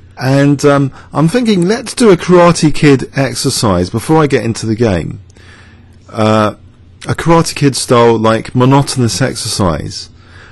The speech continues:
which you may find boring or you might find instructive. Okay?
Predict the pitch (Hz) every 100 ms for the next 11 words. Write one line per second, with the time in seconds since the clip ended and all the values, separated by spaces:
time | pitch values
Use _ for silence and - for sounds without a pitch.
0 | - 127 139 - 127 143 175 - 160 139
1 | 113 113 101 107 107 110 123 127 - 113
2 | 107 104 - 123 - - 95 92 - -
3 | - - - - - - - - - -
4 | - - 107 120 120 170